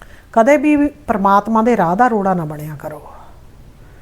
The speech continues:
ਰਾਹ ਦਾ ਰੋੜਾ ਨਾ ਬਣਿਆ ਕਰੋ। ਜੋ ਉਹ ਕਰਦਾ ਹੈ,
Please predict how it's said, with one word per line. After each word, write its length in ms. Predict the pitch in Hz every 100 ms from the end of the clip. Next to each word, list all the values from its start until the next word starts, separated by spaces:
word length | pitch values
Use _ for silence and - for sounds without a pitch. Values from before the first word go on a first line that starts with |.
| - - - 202
ਰਾਹ 180 | 202
ਦਾ 140 | 233 247
ਰੋੜਾ 260 | 220 196
ਨਾ 120 | 185 156
ਬਣਿਆ 300 | 160 160 156
ਕਰੋ। 280 | 185 196
ਜੋ 240 | 190 190 202 233 254 254 - - - - -
ਉਹ 220 | 233 277
ਕਰਦਾ 440 | 349 240 185 170 214
ਹੈ, 260 | 175 -